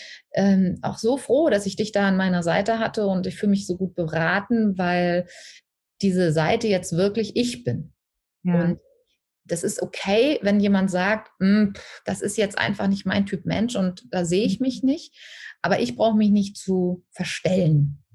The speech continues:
Speaker 2: Nein,
Speaker 1: Ja.
Speaker 2: gar nicht, weil, äh, das ist ja das, das ist ja eines meiner, meiner Hauptthemen im Marketing, zu authentisch zu sein.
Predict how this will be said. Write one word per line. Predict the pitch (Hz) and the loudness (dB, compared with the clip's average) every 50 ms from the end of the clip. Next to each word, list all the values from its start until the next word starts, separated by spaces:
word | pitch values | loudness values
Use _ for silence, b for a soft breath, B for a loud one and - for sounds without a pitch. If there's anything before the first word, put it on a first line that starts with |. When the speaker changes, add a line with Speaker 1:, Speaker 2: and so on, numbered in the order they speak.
| - _ _ | -20 _ _
Speaker 2:
Nein, | 254 262 233 202 190 185 | -2 0 2 2 0 0
Speaker 1:
Ja. | 185 190 | -2 -4
Speaker 2:
gar | 208 226 226 | -4 -4 -2
nicht, | 196 151 151 170 170 170 - | -4 -4 -4 -6 -6 -6 -4
weil, | 170 170 170 170 175 170 | -2 -2 -2 -2 -4 -6
äh, | - - - | -10 -10 -8
das | - 202 190 214 | -8 -8 -6 -8
ist | 208 190 | -6 -4
ja | 220 208 190 | -4 -2 -2
das, | 196 202 196 196 B B B B B B B _ _ _ _ _ _ _ _ | -2 -4 -4 -8 B B B B B B B _ _ _ _ _ _ _ _
das | - 226 220 233 | -6 -6 -6 -6
ist | 220 220 | -6 -2
ja | 233 208 - | 0 0 0
eines | - 190 214 220 233 226 | 2 2 2 2 2 2
meiner, | 208 196 185 185 185 180 175 | 4 4 4 6 6 4 4
meiner | 165 170 170 165 170 165 160 156 160 - - | 4 4 2 2 2 2 0 0 -2 -4 -2
Hauptthemen | 196 233 294 285 - - - 220 214 208 208 202 | -2 -2 -2 -4 -8 -6 -2 0 0 2 2 2
im | 190 185 | 2 4
Marketing, | 175 175 185 190 190 190 190 185 180 175 - | 4 4 2 0 -2 -2 0 0 0 0 -2
zu | - - - | -8 -8 -4
authentisch | - 175 175 - 165 175 196 214 190 196 185 185 - | -2 -4 -2 0 2 2 2 2 2 0 -2 -4 -6
zu | - - 151 | -6 -8 -6
sein. | 135 139 139 139 139 139 139 143 147 143 | -4 -4 -4 -2 -2 -2 -4 -4 -6 -8